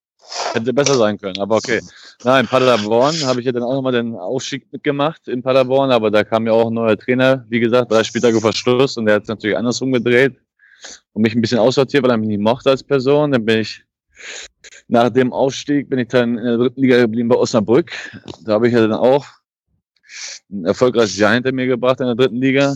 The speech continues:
Und, äh, in der zweiten Liga war es eigentlich soweit okay,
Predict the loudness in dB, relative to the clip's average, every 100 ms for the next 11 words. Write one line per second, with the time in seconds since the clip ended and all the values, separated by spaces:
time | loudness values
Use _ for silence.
0 | -6 -6 -2 0 2 4 4 4 4 0
1 | -2 -4 -4 0 0 0 0 2 2 2
2 | 2 -2 _ _ _ _ -20 -18 -18 -20
3 | _ 0 2 0 -4 -4 -2 -2 -2 -2
4 | 0 2